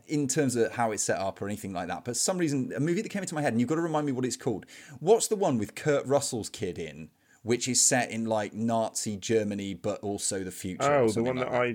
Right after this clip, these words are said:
Speaker 2: didn't like and you did. Um,
Speaker 1: Yeah.
Speaker 2: Out something?
Speaker 1: Out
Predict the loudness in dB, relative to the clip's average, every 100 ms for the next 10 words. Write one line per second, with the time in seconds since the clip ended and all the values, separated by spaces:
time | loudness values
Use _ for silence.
0 | -4 -6 -2 0 0 -2 -6 -2 2 2
1 | 0 -10 0 2 4 2 -2 -10 _ _
2 | -4 0 2 0 -2 0 2 0 _ _
3 | 0 2 2 2 0 -2 -12 -20 -20 _
4 | _ _ _ _ _ -20 -6 2 4 2